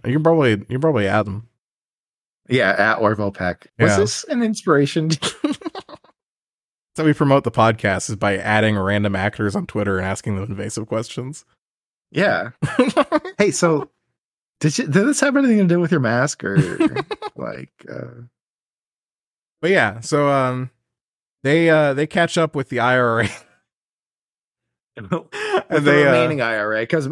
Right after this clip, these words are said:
Speaker 2: 'cause Miho also killed more of them with
Speaker 1: Yeah.
Speaker 2: huge arrows.
Speaker 1: Yeah.
Speaker 2: You gotta remember those <laughs> huge arrows. <laughs>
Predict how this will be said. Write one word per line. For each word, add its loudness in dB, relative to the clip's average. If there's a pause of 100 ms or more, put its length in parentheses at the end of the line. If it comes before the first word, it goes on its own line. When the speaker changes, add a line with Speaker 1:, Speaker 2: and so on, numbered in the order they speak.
(120)
Speaker 2:
'cause -2
Miho 0
also 0
killed -2
more 0
of -6
them -6
with -2
Speaker 1:
Yeah. 4
Speaker 2:
huge 0
arrows. -2 (520)
Speaker 1:
Yeah. 4 (240)
Speaker 2:
You -12
gotta 2
remember 2
those 2
<laughs> -8
huge -2 (260)
arrows. -4
<laughs> -20